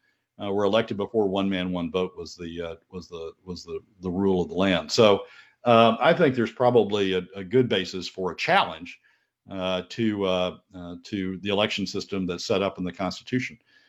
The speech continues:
The Constitution does provide that the legislature can establish a different system, both a, a sooner election of delegates and a different system for the election of delegates. But that assumes that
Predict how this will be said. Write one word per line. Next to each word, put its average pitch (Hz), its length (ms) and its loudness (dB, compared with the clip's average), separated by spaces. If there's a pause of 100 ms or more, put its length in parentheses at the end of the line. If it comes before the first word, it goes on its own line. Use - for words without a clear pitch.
(320)
The 131 60 -4
Constitution 180 600 2
does 185 280 6
provide 87 580 -12 (180)
that 101 160 -14
the 101 60 -12
legislature 101 760 -8
can 92 240 -10
establish 101 480 -4
a 95 60 -6
different 160 480 -2
system, 98 340 -10
both 95 360 -6
a, 87 200 -2 (380)
a 95 100 0
sooner 147 420 6
election 120 360 2
of 101 80 -4
delegates 104 460 -4
and 90 120 -8
a 85 60 -10
different 123 440 -8
system - 380 -10
for 98 140 -8
the 90 80 -4
election 98 360 -4
of 85 80 -6
delegates. 82 420 -8 (520)
But 127 120 2
that 185 180 8
assumes 127 340 0
that - 100 -10